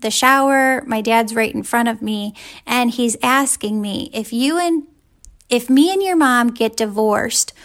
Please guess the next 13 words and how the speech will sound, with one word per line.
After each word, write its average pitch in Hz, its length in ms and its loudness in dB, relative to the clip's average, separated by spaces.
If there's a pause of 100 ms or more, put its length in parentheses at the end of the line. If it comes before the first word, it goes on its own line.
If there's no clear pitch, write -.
(160)
who 320 400 4
do 285 80 4
you 277 100 4
want 220 220 0
to 208 60 -2
live 202 280 -2
with, - 400 -8
me 226 400 2
or 202 220 -2
her?" - 540 -4 (760)
And 254 140 2
I 254 80 4
remember 285 1000 4